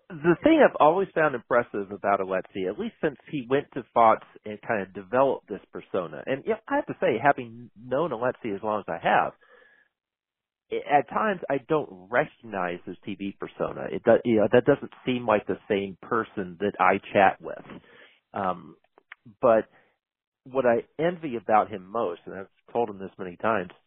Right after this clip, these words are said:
is the sort of Zen attitude that he has, uh, toward, <laughs> uh, pe-, toward people who just launch into them, into him. I don't know if you've ever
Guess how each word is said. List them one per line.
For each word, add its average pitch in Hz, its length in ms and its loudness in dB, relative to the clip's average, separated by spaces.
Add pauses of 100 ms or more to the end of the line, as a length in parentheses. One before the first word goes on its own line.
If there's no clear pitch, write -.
is 104 140 -2 (160)
the 95 120 -8 (120)
sort 104 160 -2
of 92 80 -8 (180)
Zen 117 380 6
attitude 110 580 2
that - 160 -8
he 98 200 -8
has, 80 320 2 (760)
uh, 87 200 0 (140)
toward, 87 380 0 (280)
<laughs> - 280 -20
uh, 87 180 -4
pe-, 110 180 -2 (260)
toward 131 200 2
people 147 300 2
who 120 160 -2
just 104 240 -6 (500)
launch 110 360 2
into 120 340 -6
them, - 300 -12 (180)
into 123 240 -4
him. 82 60 -2
I 87 100 2
don't 143 100 4
know 143 60 6
if 143 120 -2
you've 123 140 -6
ever 113 200 0